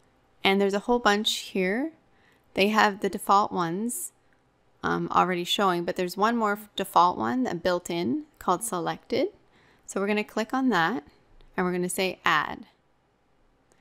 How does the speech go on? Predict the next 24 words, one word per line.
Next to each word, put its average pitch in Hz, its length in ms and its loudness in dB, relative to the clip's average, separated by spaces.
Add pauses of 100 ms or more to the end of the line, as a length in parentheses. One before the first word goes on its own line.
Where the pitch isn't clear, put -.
(260)
So - 120 -6
now 196 200 2
it's 220 200 -4
adding 190 340 2
the 180 80 -12
selected 185 800 -6 (180)
state, - 560 -8 (480)
but 226 140 2
I 247 80 6
want 269 240 0
this - 180 -4
to 226 100 -8
be 208 160 -2
a 196 40 0
different - 280 -6
color. 170 320 0
I 165 80 -2
don't 180 200 -2
want 180 180 0
it - 120 -8
to 196 60 -16
be 165 220 -6
the - 140 -12
pink. 214 520 -6